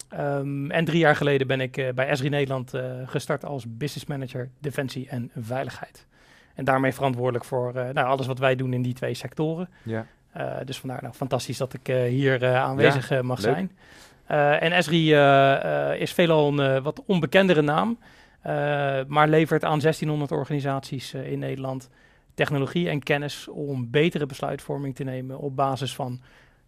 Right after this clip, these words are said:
Speaker 1: kennis van de omgeving. En dat doen wij door het leveren van geografische informatiesystemen.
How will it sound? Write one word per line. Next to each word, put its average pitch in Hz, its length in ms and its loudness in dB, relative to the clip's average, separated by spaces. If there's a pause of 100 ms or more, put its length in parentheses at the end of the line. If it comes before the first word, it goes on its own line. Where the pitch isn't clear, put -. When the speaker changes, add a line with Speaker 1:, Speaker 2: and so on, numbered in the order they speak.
Speaker 1:
kennis 196 260 4
van 151 140 2
de 131 60 0
omgeving. 208 600 0 (140)
En - 120 -6
dat 156 120 4
doen 175 140 2
wij 143 340 4
door 143 160 -2
het 127 100 -4
leveren 135 380 0
van 127 240 -6
geografische 139 520 -4
informatiesystemen. 135 1000 -10